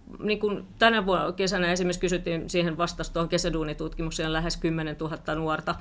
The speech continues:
että mikä oli parasta kesätyössä, niin ne oli ne kollegat, että kollegoilta voi oppia. Et nuorethan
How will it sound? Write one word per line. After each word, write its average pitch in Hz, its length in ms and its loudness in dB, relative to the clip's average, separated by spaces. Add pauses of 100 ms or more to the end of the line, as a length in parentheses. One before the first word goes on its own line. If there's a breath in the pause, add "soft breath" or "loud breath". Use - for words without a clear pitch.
(260 loud breath)
että 185 160 0
mikä 226 220 6
oli 185 120 8
parasta 190 480 4
kesätyössä, 170 640 0
niin 180 160 2
ne 214 60 2
oli 214 320 2
ne 190 120 2
kollegat, 180 800 2
että 165 140 -6
kollegoilta 175 600 2
voi 160 160 0
oppia. 180 360 -2
Et 160 100 -6
nuorethan 202 560 0